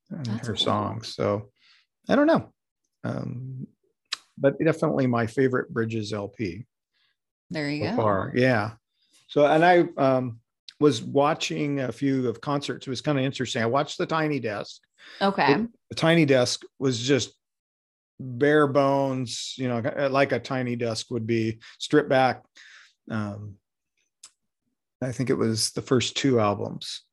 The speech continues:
Speaker 1: of
Speaker 2: Mm.
Speaker 1: music. Okay, so they
Speaker 2: Okay.
Speaker 1: didn't have any of this.
Speaker 2: 'Cause you said it was a little while ago, right?
Speaker 1: Yeah, it's twenty eighteen or it might have been nineteen. Anyway,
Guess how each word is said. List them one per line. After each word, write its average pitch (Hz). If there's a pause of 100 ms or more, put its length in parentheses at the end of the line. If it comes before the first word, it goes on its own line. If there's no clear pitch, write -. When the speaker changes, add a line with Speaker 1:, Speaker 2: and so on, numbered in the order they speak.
(140)
Speaker 1:
of 202 (260)
Speaker 2:
Mm. -
Speaker 1:
music. 104 (580)
Okay, 104
so 90
they -
Speaker 2:
Okay. -
Speaker 1:
didn't 120
have 131
any 113
of 104
this. 101 (300)
Speaker 2:
'Cause 226
you 254
said 254
it 196
was 180
a 143
little 139 (240)
while 87
ago, -
right? -
Speaker 1:
Yeah, 127 (180)
it's -
twenty 294
eighteen 139
or 120 (100)
it 185
might 240
have 117
been 104
nineteen. 98
Anyway, 131